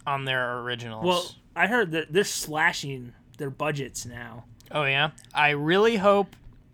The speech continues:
Speaker 1: jeez, I hope the last season of Stranger Things doesn't
Speaker 2: <laughs>
Speaker 1: suck because of that. <laughs> Um, the thing, like, I think it, it, it,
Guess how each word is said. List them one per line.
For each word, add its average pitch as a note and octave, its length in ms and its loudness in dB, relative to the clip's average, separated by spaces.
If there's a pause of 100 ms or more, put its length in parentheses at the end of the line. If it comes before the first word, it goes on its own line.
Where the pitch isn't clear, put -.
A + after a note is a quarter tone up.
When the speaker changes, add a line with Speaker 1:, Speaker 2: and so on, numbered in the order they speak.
(680)
Speaker 1:
jeez, C3 220 -6
I A#2+ 100 0
hope C#3+ 160 -2
the - 80 -10
last B2+ 300 2
season C3+ 240 -4
of A2 80 -8
Stranger B2+ 360 -6
Things - 220 -6
doesn't F3+ 300 8
Speaker 2:
<laughs> A3+ 100 10
Speaker 1:
suck - 220 6
because D3 320 0
of C#3 80 0
that. C#3 260 8 (220)
<laughs> C4 500 0
Um, C#3 480 -2 (1300)
the D#3 120 -4
thing, B3+ 300 2 (100)
like, E3 260 0 (840)
I E3 120 6
think B3 260 2
it, F#3+ 200 4
it, D#3+ 260 -2
it, D#3 160 -2